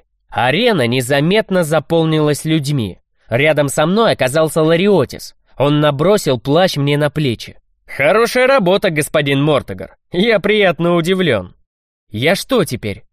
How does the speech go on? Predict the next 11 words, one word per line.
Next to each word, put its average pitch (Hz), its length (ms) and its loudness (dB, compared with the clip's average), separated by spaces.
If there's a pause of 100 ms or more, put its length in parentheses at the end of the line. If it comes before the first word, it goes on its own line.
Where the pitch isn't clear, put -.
(320)
рыцарь?» 156 680 -2 (480)
пролепетал 143 680 0
я, 165 280 0
все 151 220 -4
еще 147 240 -2
не 151 160 0
веря 160 240 0
в 143 60 -4
случившееся. 123 840 -8 (840)
«Не 151 240 -2
совсем. 170 580 -4